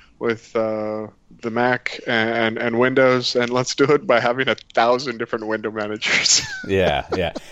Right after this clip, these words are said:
Speaker 2: And then, and then, okay, so I wanna close out this topic. Uh, I, uh, well, with, with another, the following question, when maybe we can
Speaker 1: Yes.
Speaker 2: reopen it like, like a wound. Uh, but, like, so, so then there was all these window managers,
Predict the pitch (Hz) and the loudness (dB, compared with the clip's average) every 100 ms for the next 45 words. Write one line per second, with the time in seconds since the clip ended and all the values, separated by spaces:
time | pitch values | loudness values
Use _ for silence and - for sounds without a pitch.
0 | - 143 170 185 180 180 175 160 104 - | -4 2 4 4 4 4 4 6 2 2
1 | 127 139 170 170 151 151 123 117 87 73 | 4 6 6 4 2 2 4 4 2 0
2 | - - 60 - - - - 85 90 95 | -8 -6 -6 -10 -20 -20 -10 -6 -4 -4
3 | - - 90 87 78 - 98 95 - 98 | -6 -6 -4 -2 -4 -4 -4 -4 -2 -2
4 | 95 - 92 90 76 80 117 104 90 80 | -2 -2 -2 0 -2 0 2 2 2 -2
5 | 78 - - 58 - 90 90 95 92 87 | -4 -4 -8 -14 -8 -4 -2 0 0 -2
6 | 82 82 76 82 76 73 60 - - 73 | -4 -2 -2 -4 -6 -8 -8 -12 -8 -6
7 | 67 - 76 73 73 73 65 64 _ - | -6 -6 -8 -6 -6 -6 -8 -12 _ -20
8 | - - - - 85 80 80 87 101 - | -20 -20 -10 -2 0 0 0 0 0 0
9 | - - _ _ _ 110 113 110 - 160 | -16 -20 _ _ _ 2 2 2 2 6
10 | 156 151 - - 170 190 185 180 160 - | 6 4 2 -2 0 2 2 2 4 6
11 | 180 185 156 139 131 175 107 82 82 73 | 6 6 2 2 0 2 4 2 0 -2
12 | 65 65 62 60 - | -4 -6 -8 -8 -14